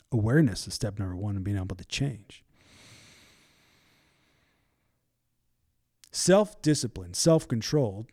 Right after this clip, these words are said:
sound mind, it's the ability to see what needs to be done and then do it. We gotta get confident in hearing God's voice.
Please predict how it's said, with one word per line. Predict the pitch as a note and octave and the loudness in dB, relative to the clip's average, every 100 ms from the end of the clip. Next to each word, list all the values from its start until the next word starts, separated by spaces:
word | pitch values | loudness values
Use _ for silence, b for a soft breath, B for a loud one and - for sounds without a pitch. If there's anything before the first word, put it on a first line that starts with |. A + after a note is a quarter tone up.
| _ _ _ _ _ | _ _ _ _ _
sound | - - C3+ C#3 G#2 | -4 0 0 0 -2
mind, | A#2+ C3 F2 G2+ - | -2 -2 -4 -10 -8
it's | - | -4
the | - | -2
ability | A2+ C#3 D3 C3 | 0 2 2 2
to | G#2+ | 0
see | G2+ C#3 | 0 0
what | B2 | 2
needs | B2 B2 | 2 0
to | A2+ | -2
be | G2 | -4
done | G#2+ C3+ | -2 0
and | G#2+ | 0
then | F#2+ F2+ - _ | -4 -8 -14 _
do | - F3 | 2 2
it. | - - - - _ _ _ _ - _ _ _ _ _ _ _ _ _ - | 2 -6 -20 -20 _ _ _ _ -20 _ _ _ _ _ _ _ _ _ -2
We | C3+ | 0
gotta | F#3 A#3 | 2 0
get | G3 E3+ C3+ _ | 0 0 -2 _
confident | - A#2+ C#3 C3 G#2 F#2+ E2 E2+ - _ _ _ - | -6 -2 0 0 -4 -10 -12 -14 -20 _ _ _ -6
in | F#2 | -4
hearing | F#2+ A#2 A2 | -2 0 0
God's | G2+ F#2+ F2 | 0 -4 -6
voice. | E2+ F2 F2 - - | -8 -8 -10 -12 -16